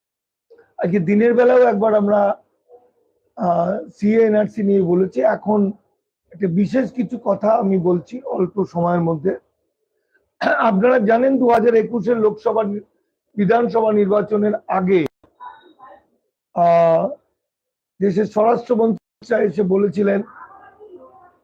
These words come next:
যে, উম, পশ্চিমবঙ্গে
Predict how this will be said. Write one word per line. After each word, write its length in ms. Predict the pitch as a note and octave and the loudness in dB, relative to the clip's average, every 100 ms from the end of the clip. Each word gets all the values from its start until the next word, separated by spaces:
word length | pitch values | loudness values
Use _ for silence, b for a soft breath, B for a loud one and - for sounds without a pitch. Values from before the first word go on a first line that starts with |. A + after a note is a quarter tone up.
| - | -6
যে, 440 | E3 F#3+ F3+ F3+ - - _ _ - - _ _ _ _ _ _ - | 2 4 4 0 -4 -12 _ _ -20 -20 _ _ _ _ _ _ -8
উম, 380 | F3+ F3 F3 G3 - - | -6 -4 -6 -8 -8 -6
পশ্চিমবঙ্গে 800 | F#3 - A3+ A#3 A3+ A#3 A3+ | -4 -2 0 2 2 4 4